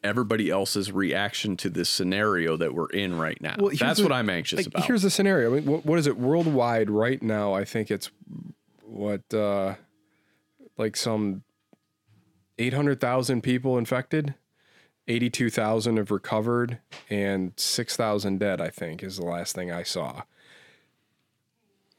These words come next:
Speaker 2: Eight hundred and eighty-two thousand people out of, what,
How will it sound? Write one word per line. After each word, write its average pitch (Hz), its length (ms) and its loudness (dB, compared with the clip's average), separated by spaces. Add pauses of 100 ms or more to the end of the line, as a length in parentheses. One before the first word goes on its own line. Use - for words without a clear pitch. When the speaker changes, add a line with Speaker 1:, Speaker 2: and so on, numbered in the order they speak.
(180)
Speaker 2:
Eight 180 180 4
hundred 190 240 6
and 127 120 2
eighty-two 135 460 4
thousand 131 960 0
people 101 680 0 (920)
out 113 200 0
of, 110 460 -2 (180)
what, 113 280 -2